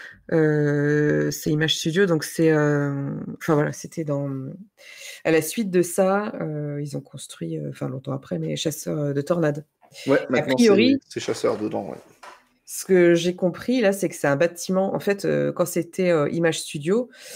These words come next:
Speaker 1: euh, le ride, il était, le ride system, quoi, il était, euh, il était assez long et sur plusieurs, euh, étages, quoi.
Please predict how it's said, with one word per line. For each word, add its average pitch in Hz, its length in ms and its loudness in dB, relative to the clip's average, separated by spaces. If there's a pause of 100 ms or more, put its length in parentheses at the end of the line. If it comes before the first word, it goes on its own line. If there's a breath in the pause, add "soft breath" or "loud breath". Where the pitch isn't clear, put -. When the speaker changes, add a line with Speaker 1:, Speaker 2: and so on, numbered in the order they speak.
(280 loud breath)
Speaker 1:
euh, 135 840 4
le 131 260 2
ride, 175 280 2
il 151 100 -4
était, 139 380 -4
le 139 80 2
ride 160 160 2
system, 196 400 -2
quoi, 196 140 -2
il 170 100 -4
était, 147 300 -2
euh, 139 640 0
il 143 80 -4
était 143 160 -2
assez 156 240 2
long 190 180 4
et 185 80 0
sur - 220 -6
plusieurs, 175 460 0
euh, 147 240 4
étages, 165 420 0
quoi. 190 240 -2